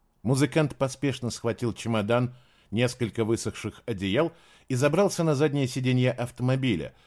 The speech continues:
бережно поставив рядом с собой свое драгоценное имущество. Сосновский покачал головой, сел за руль, и мы выехали со двора госпиталя. До центральной усадьбы колхоза, если смотреть по карте,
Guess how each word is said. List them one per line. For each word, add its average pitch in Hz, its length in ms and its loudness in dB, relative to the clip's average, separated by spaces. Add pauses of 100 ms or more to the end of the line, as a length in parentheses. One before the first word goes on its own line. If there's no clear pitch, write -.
(160)
бережно 110 480 0
поставив 107 500 -2
рядом 98 300 0
с - 60 -6
собой 98 360 -2
свое 92 320 -2
драгоценное 90 760 -4
имущество. - 840 -8 (680)
Сосновский 156 580 -2
покачал 117 500 -4
головой, 95 540 0 (320)
сел 117 320 0
за 98 160 0
руль, 147 260 2
и 131 80 0
мы 120 180 4
выехали 110 500 0
со - 180 -6
двора 98 320 0
госпиталя. - 600 -14 (540)
До 127 140 -2
центральной 139 640 2
усадьбы 117 440 -2
колхоза, 104 560 -2
если 78 340 -8
смотреть 90 440 -6
по 87 140 -8
карте, 127 440 -2